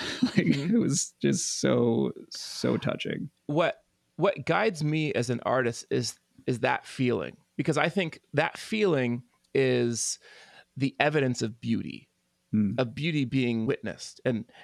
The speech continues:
Speaker 2: and what's really beautiful is a sacrifice made for someone else. I think that's what, that's what we try to do as artists. We, we try to make people feel good in a way that they sense that, "Oh,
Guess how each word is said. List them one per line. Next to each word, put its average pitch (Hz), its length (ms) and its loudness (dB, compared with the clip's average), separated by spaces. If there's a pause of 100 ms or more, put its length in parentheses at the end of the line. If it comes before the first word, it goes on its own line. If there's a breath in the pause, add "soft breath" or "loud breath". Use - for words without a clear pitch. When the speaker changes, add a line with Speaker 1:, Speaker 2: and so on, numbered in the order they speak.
(160)
Speaker 2:
and 135 180 2
what's 180 220 0
really 208 240 2
beautiful 151 540 0
is 117 200 0
a 113 100 -2
sacrifice 131 680 -4
made 113 200 -2
for 107 100 -8
someone 107 320 -6
else. - 360 -10 (260 loud breath)
I 160 100 2
think 170 220 -2 (400 loud breath)
that's 208 240 2
what, 208 160 2 (100)
that's 156 260 2
what 185 120 2
we 170 100 4
try 160 200 2
to 147 60 2
do 143 280 4
as 113 100 0
artists. 127 400 2
We, 127 200 0
we 170 80 2
try 170 260 2
to 143 500 0
make - 240 2
people 165 320 -2
feel 185 360 0
good 143 280 0
in 139 140 2
a 139 40 0
way 170 220 2
that 170 140 -2 (400 soft breath)
they 160 140 2
sense 185 340 -2
that, 127 240 0 (160)
"Oh, 165 240 2